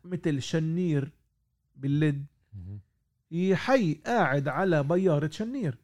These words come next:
Speaker 2: مم.
Speaker 1: إيه، حي دهمش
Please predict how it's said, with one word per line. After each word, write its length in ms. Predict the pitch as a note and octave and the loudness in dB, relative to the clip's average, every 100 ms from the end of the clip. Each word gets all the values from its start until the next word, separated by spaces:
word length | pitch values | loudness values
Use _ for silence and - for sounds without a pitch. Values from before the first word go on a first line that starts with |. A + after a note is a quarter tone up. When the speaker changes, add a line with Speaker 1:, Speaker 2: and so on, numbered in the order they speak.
| _ _ _ _ _ _ _ _ _ - | _ _ _ _ _ _ _ _ _ -16
Speaker 2:
مم. 260 | G2+ E2+ F2+ _ _ _ _ _ _ _ _ _ _ D#3+ | -14 -14 -16 _ _ _ _ _ _ _ _ _ _ -4
Speaker 1:
إيه، 280 | D#3 D3 | -2 -2
حي 380 | A#2 - G#3 F3 | -2 0 0 0
دهمش 760 | C#3+ D#3 B2+ B2 C3 - - | 0 0 0 -2 -6 -10 -20